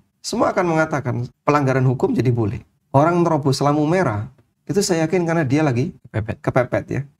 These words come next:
Speaker 1: Entah kebelet atau apa, kemudian dia cepet-cepet kan gitu kan.
Speaker 2: Mm-mm.
Speaker 1: Maka bisa kita katakan dia punya kebutuhan dalam hal ini. Apakah saat dia ditilang terus beralasan, "Mohon maaf, Pak Polisi, saya kebelet, maka saya nerobos lampu merah."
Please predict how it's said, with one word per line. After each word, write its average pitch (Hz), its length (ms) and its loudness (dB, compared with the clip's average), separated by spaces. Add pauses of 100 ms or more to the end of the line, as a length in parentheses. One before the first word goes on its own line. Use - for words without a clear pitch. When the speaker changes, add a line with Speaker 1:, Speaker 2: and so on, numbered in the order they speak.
Speaker 1:
Entah 120 240 -2
kebelet 120 400 -2
atau 120 260 -2
apa, 113 240 -2
kemudian 117 300 2
dia 117 160 4
cepet-cepet 120 420 -2
kan 127 160 -2
gitu 123 200 4
kan. 151 180 0
Speaker 2:
Mm-mm. 104 280 -2 (360)
Speaker 1:
Maka 156 560 -2
bisa 147 240 2
kita 185 240 2
katakan 165 400 -2
dia 262 80 0
punya 208 480 -2 (160)
kebutuhan 151 480 2
dalam 104 240 -2
hal 104 80 0
ini. 95 320 -8 (320)
Apakah 156 480 2 (240)
saat 135 400 2
dia 135 80 4
ditilang 131 480 2
terus 123 240 -4
beralasan, 117 640 -2 (240)
"Mohon 120 320 0
maaf, 127 480 0 (400)
Pak 139 160 -2
Polisi, 131 400 0
saya 127 160 0
kebelet, 123 480 -2
maka 120 240 -2
saya 123 240 0
nerobos 123 560 0
lampu 120 240 0
merah." 117 320 -2